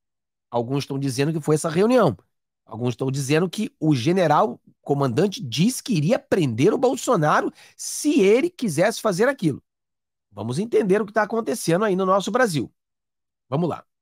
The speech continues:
Mesmo com todos os indícios que era um dos alvos de delação de Mauro Cid,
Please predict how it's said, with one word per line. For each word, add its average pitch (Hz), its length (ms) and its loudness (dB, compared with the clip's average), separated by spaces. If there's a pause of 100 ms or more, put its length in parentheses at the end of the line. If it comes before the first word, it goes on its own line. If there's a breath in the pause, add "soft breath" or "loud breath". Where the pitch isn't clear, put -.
(960)
Mesmo 311 480 2
com 226 200 2
todos 247 460 4
os 220 160 2
indícios 160 760 0
que 180 320 -6
era 185 460 4
um 190 120 2
dos 131 320 -2
alvos 170 380 4
de 135 60 -2
delação 139 680 0
de 123 160 -4
Mauro 123 300 0
Cid, - 460 -6